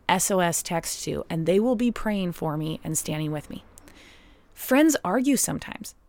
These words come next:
Friends don't always agree. Now, this one gets a little tricky, of course, because we know that God is always right. But it doesn't mean that we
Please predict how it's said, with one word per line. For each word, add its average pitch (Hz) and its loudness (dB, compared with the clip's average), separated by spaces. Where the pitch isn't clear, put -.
Friends 247 2
don't 311 4
always 302 4
agree. 240 -2
Now, 185 2
this 190 0
one 269 4
gets 262 2
a 247 -2
little 208 2
tricky, 190 0
of - -4
course, 175 0
because 180 -6
we 180 -2
know 175 0
that 170 -2
God 156 -2
is 156 -2
always 151 -2
right. - -6
But 202 6
it 240 8
doesn't 262 6
mean 247 10
that 214 4
we 190 2